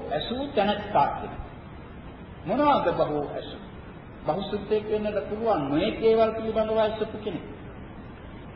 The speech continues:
දැන් බහුසුතය කියන්නේ උගත් තැනැත්තාට. ඉස්තර ඒ උගත් කියන එකටම මේ බහුසුත වචනේ යොදලා තිබෙන්නේ. ඒ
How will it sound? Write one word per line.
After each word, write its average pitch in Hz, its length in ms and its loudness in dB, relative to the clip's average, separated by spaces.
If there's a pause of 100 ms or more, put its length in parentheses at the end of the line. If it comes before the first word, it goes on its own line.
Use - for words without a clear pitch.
(300)
දැන් 180 240 6
බහුසුතය 208 600 2 (420)
කියන්නේ 123 440 -4 (360)
උගත් 214 260 2
තැනැත්තාට. 202 600 -2 (1000)
ඉස්තර 220 500 2 (640)
ඒ 139 120 -4
උගත් 135 400 4
කියන 190 280 -2
එකටම 160 460 -4
මේ 143 240 -2
බහුසුත 139 440 -4
වචනේ 139 500 -4
යොදලා 120 400 -4
තිබෙන්නේ. 107 520 -8 (1300)
ඒ 165 260 4